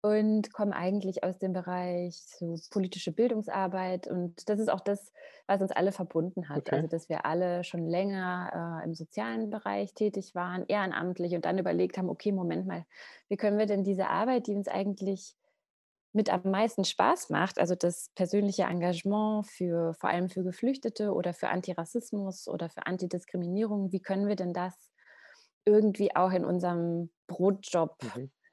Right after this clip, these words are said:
Speaker 1: ähm, wieder,
Speaker 2: Wiederfinden.
Speaker 1: wiederfinden?“ Genau.
Speaker 2: Ja, das ist ja aber vom Thema her ja eh, äh, eh ähnlich, oder? Also, äh, deine politische Ausbildung hilft dir da eh sicher auch in der Kommunikation,
Speaker 1: Ja, das
Speaker 2: oder?
Speaker 1: kann
Speaker 2: Mit
Speaker 1: man so
Speaker 2: dem,
Speaker 1: sagen.
Speaker 2: mit dem Thema, das passt ja ganz gut zusammen.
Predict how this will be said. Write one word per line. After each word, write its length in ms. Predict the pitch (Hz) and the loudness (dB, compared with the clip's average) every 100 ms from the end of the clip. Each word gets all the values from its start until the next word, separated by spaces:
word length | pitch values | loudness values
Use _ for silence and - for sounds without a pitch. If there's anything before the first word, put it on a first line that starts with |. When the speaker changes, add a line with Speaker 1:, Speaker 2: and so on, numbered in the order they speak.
| _ _ | _ _
Speaker 1:
ähm, 760 | 175 165 165 160 160 160 160 160 _ _ _ _ _ | -4 -2 -2 -2 -4 -4 -6 -8 _ _ _ _ _
wieder, 440 | 185 165 160 160 156 _ _ _ - | -4 0 0 0 -6 _ _ _ 2
Speaker 2:
Wiederfinden. 500 | 240 139 127 135 127 | 6 6 4 2 0
Speaker 1:
wiederfinden?“ 260 | 127 - - - | -4 -6 -4 0
Genau. 320 | 214 151 80 | 2 4 6
Speaker 2:
Ja, 100 | 135 | 6
das 140 | 151 | 6
ist 160 | 175 165 | 4 4
ja 160 | 147 | 4
aber 280 | 131 135 147 | 4 4 4
vom 220 | 135 151 | 4 2
Thema 300 | 135 143 190 | 6 6 8
her 100 | 190 | 10
ja 140 | 196 180 | 10 10
eh, 300 | 151 180 170 | 10 10 8
äh, 280 | 120 127 143 | 4 0 2
eh 400 | 139 156 - 135 | 4 4 6 4
ähnlich, 320 | 123 123 - | 4 0 2
oder? 180 | 143 196 | 6 6
Also, 300 | 131 127 127 - | 6 2 2 -4
äh, 100 | 131 135 | -6 0
deine 180 | 139 131 | 2 4
politische 640 | 139 151 - 147 151 139 | 2 0 -4 0 2 2
Ausbildung 440 | 147 - 147 143 | 0 -2 0 0
hilft 220 | 139 156 - | 0 -2 2
dir 40 | |
da 80 | 139 | 4
eh 80 | 160 | 4
sicher 540 | - 117 - 120 120 | 2 -2 0 0 0
auch 240 | 120 - - - | -2 -4 -12 -12
in 100 | 127 | -4
der 120 | 120 | -4
Kommunikation, 640 | - 131 127 - 127 - 123 | 0 2 2 4 2 4 4
Speaker 1:
Ja, 60 | 113 | 4
das 80 | |
Speaker 2:
oder? 80 | 117 | 4
Speaker 1:
kann 80 | 147 | 6
Speaker 2:
Mit 100 | 147 | 6
Speaker 1:
man 20 | |
so 40 | 202 | 6
Speaker 2:
dem, 80 | 220 | 6
Speaker 1:
sagen. 400 | 240 196 185 156 | 6 6 2 0
Speaker 2:
mit 160 | 131 | 0
dem 160 | 131 123 | 0 2
Thema, 220 | 120 120 | 2 4
das 160 | 120 - | 0 0
passt 260 | 131 - | -2 -2
ja 60 | - | -4
ganz 200 | 131 - | -4 -2
gut 140 | 135 | 0
zusammen. 240 | - 139 | 2 2